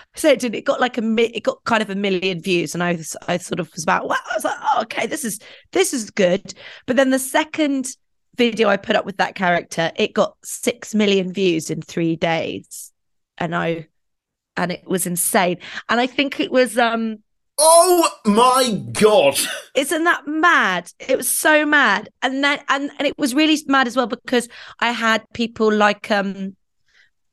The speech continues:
Speaker 1: uh, F-, A C Grayling and Philip Pullman condemning this M P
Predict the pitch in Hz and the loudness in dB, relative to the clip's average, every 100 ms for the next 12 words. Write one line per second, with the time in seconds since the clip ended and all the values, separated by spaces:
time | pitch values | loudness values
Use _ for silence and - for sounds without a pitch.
0 | _ - 214 196 - - _ - - - | _ 0 2 2 0 -8 _ -20 -20 -20
1 | _ _ _ - 233 233 233 208 220 214 | _ _ _ 0 0 0 -4 2 2 2
2 | 196 185 196 - 220 - - 233 214 190 | 0 -4 -6 -2 0 0 -2 0 2 2
3 | 185 - - 202 208 202 196 190 202 - | -2 -6 -6 -2 2 2 0 -4 -6 -8
4 | - _ _ - 180 175 196 185 175 156 | -14 _ _ -2 -2 -2 2 2 2 -4